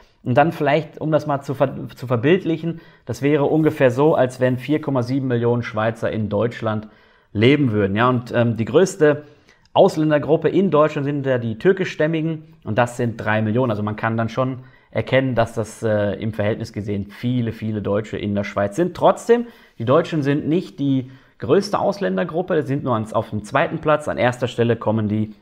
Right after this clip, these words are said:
Italiener. Und der nächste Punkt, da sind wir dann bei den kulturellen Unterschieden. Ich hab's am Anfang schon mal einmal gesagt, die Schweiz ist kein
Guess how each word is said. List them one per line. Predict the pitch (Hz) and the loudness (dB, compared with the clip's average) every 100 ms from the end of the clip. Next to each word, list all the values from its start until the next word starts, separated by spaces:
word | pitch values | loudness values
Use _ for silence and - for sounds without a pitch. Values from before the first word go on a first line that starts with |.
| _ _ - | _ _ -4
Italiener. | 113 107 104 101 - - 101 120 131 92 - _ _ _ _ | -2 2 2 2 -4 -10 0 2 2 0 -8 _ _ _ _
Und | 131 | 2
der | 147 | 4
nächste | 226 220 | 4 0
Punkt, | 220 208 208 | 2 2 4
da | 131 | 2
sind | 151 | 4
wir | 147 | 2
dann | 151 | 4
bei | 120 | 4
den | 120 117 | 4 0
kulturellen | - 190 170 120 117 - | 4 4 6 4 4 4
Unterschieden. | 196 202 - 170 165 170 156 | 2 2 -2 -2 0 0 -2
Ich | - | -2
hab's | 135 - | -2 0
am | 110 | 0
Anfang | 165 170 156 | 0 -2 -2
schon | 156 | -2
mal | 151 107 | 0 0
einmal | 147 139 | 0 -2
gesagt, | 127 131 139 139 - _ _ - | -2 0 -2 -6 -18 _ _ -6
die | 110 110 104 - - - - _ _ _ _ _ _ _ _ | -4 -2 -4 -6 -12 -20 -20 _ _ _ _ _ _ _ _
Schweiz | - 104 117 143 143 - | -6 2 4 4 0 -8
ist | 113 - | -10 -8
kein | - 110 123 120 120 | 0 2 2 0 -4